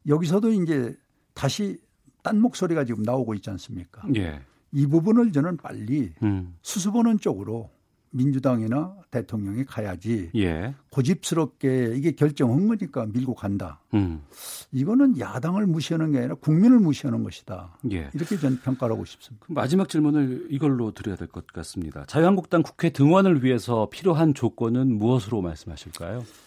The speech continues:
Speaker 1: 예, 세 가지입니다.
Speaker 2: 예.
Speaker 1: 음, 한 가지는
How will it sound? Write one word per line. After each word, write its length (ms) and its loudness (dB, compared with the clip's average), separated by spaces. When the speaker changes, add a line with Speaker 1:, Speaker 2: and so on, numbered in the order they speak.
Speaker 1:
예, 160 2
세 200 2
가지입니다. 760 0
Speaker 2:
예. 220 0
Speaker 1:
음, 320 -12
한 240 0
가지는 880 2